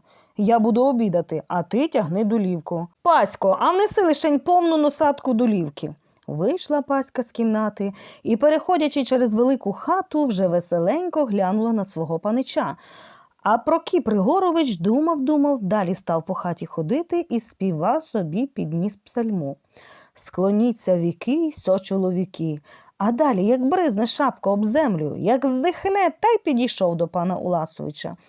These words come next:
і, закручуючи уси, став йому казати: «Єй істинно не лгу,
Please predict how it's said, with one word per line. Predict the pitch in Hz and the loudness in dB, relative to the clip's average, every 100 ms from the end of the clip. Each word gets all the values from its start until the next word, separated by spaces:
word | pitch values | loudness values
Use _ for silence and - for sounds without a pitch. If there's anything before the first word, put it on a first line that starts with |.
| - | -8
і, | 190 | -4
закручуючи | 170 180 185 196 190 165 165 - 160 | -2 -2 -2 -4 -4 -6 -6 -6 -8
уси, | - 311 381 - 285 285 - - | -4 -2 -2 -2 -2 -4 -10 -20
став | - - 175 208 | -20 -6 -4 -2
йому | 185 170 170 | -2 -2 -2
казати: | 170 165 156 151 143 143 156 _ _ _ - | -4 -6 -4 -6 -6 -10 -12 _ _ _ -12
«Єй | 151 175 320 311 262 - | -2 2 2 2 -2 -4
істинно | 320 381 - - 233 214 214 | 0 0 0 -2 0 2 2
не | 220 | 4
лгу, | 220 196 214 233 | 2 2 2 0